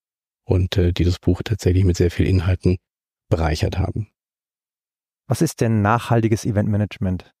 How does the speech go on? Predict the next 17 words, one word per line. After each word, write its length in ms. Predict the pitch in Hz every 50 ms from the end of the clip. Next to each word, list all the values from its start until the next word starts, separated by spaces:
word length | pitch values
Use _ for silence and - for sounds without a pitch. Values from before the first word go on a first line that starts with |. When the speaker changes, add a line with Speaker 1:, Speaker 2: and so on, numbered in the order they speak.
| _ _ _ _ _ _ _ _ _ _ _ _ _ _ _ _ _
Speaker 1:
Wenn's 420 | - - 92 107 104 107 113 -
so 140 | - - 101
einfach 440 | - 101 104 107 - - 107 104 98
wäre, 380 | 101 95 98 101 110 113 113 95
wär's 240 | 95 95 92 -
ganz 260 | - 110 98 87 - -
schön. 260 | - - 110 98 85 - - - - - - 135 -
<laughs> 460 | - - 135 - - - - 123 -
Man 100 | - 101 101 -
hätte 220 | - 120 - -
da 40 | 98
die 140 | 90 90 82
eine, 320 | - 101 101 107 107 104 - - - - - - - - - - - - -
die 100 | 101 98
eine 380 | 92 95 101 107 113 113 101 85
Antwort. 500 | 85 87 90 87 - - 80 80 82 - -
Ähm, 420 | - 98 98 98 98 98 98 98